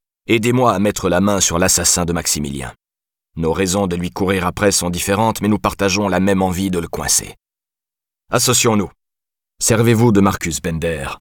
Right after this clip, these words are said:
utilisez mon piège et attrapons le salaud qui a tué mon ami.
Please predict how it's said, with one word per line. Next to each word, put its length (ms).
utilisez 520
mon 160
piège 440
et 100
attrapons 540
le 80
salaud 420
qui 140
a 20
tué 160
mon 160
ami. 280